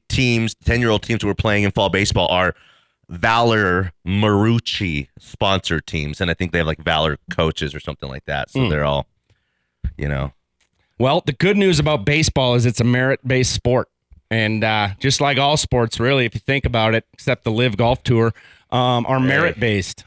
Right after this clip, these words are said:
Speaker 2: And so, yeah. What's
Speaker 1: Where
Speaker 2: great is once you get out there, they got their fancy bats. You got your, like, you know, coconut bats or something, and boom, let's play ball.
Speaker 1: We're having some real issues with fall flag football. There's eleven kids on the team for one, and we have four third graders. And one's a girl, and it's just, like, kinda like a,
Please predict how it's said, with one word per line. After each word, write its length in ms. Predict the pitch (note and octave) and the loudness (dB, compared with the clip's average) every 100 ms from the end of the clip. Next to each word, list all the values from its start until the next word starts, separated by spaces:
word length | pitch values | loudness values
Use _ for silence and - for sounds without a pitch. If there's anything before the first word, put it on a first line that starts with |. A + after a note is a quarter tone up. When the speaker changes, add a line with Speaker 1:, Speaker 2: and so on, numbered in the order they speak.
| - | -4
Speaker 2:
And 240 | A2+ A#2+ | -2 -2
so, 260 | - B2+ B2+ | 0 2 4
yeah. 280 | C#3+ C3+ F2 _ _ _ B2 | 2 0 -2 _ _ _ -2
What's 200 | C3+ F#3+ | 2 2
Speaker 1:
Where 80 | G3 | 2
Speaker 2:
great 220 | D#3+ F#3+ | 2 2
is 100 | E3 | 2
once 220 | D3+ F3+ | 2 0
you 60 | F3 | 0
get 120 | E3+ | 2
out 160 | E3+ F3+ | 2 2
there, 120 | E3+ | 2
they 80 | E3+ | 2
got 140 | F3 E3 | 2 0
their 80 | |
fancy 400 | C#3 D#3+ E3 - | -2 -2 -2 -2
bats. 360 | D3 D#3+ D#3 - | 0 2 2 2
You 80 | D3 | 0
got 220 | D3 C3+ | 0 0
your, 100 | C#3 | 2
like, 280 | C3 A#2 - _ _ _ - | 2 0 -2 _ _ _ -4
you 140 | C3 | 0
know, 260 | B2 G#2+ G2+ _ | 2 0 -2 _
coconut 440 | - C#3 C#3 C3+ A2 | 0 0 2 0 0
bats 360 | C3 C3 C3 B2 | 0 2 0 0
or 60 | |
something, 340 | A#2 C#3 A#2+ A#2+ | -2 -2 0 -2
and 160 | G#2 | 0
boom, 260 | C3+ D#3 G2 | 0 0 0
let's 140 | A2 | -4
play 160 | - D3 | -2 -2
ball. 140 | B2+ | 2
Speaker 1:
We're 60 | A#2 | 2
having 240 | A#2+ A#2+ | 2 2
some 180 | A2+ G2 | 0 0
real 120 | F2 E2+ | 0 0
issues 320 | D#2+ E2+ D2+ | 0 -2 -2
with 120 | D2+ | -6
fall 280 | - D2+ D2 | -2 -2 -2
flag 400 | - C#2 C2+ C2 | -2 -2 -2 -4
football. 380 | B1+ C2+ B1 B1+ | -8 -6 -8 -6
There's 180 | C#2+ - | -6 -4
eleven 420 | C#2+ E2 F2 F2+ | -2 0 0 -2
kids 260 | - F2+ D#2+ | -2 -4 -2
on 60 | |
the 60 | D2+ | -6
team 200 | - D2 | -4 -6
for 100 | - C#2+ | -4 -4
one, 320 | C#2 C2 C2 - - _ | -2 -4 -8 -12 -20 _
and 80 | D#2+ | -2
we 80 | E2+ | 0
have 140 | D2+ | -2
four 560 | - F#2 E2 D#2+ D#2+ D2 | -4 -2 0 0 0 -4
third 480 | - - - C#2 C#2+ | -14 -12 -6 -2 -2
graders. 420 | C#2 C2 B1+ B1 C#2 | -2 -4 -4 -8 -6
And 100 | C#2+ | -4
one's 240 | E2 - | -4 -4
a 40 | |
girl, 400 | D2+ C#2+ D2 D2 | -6 -2 0 0
and 80 | C#2+ | -2
it's 100 | C2+ | -4
just, 220 | - C2+ | -8 -8
like, 180 | C2+ B1+ | -8 -8
kinda 220 | - C#2+ | -6 -4
like 160 | C#2 | -4
a, 40 | - | -8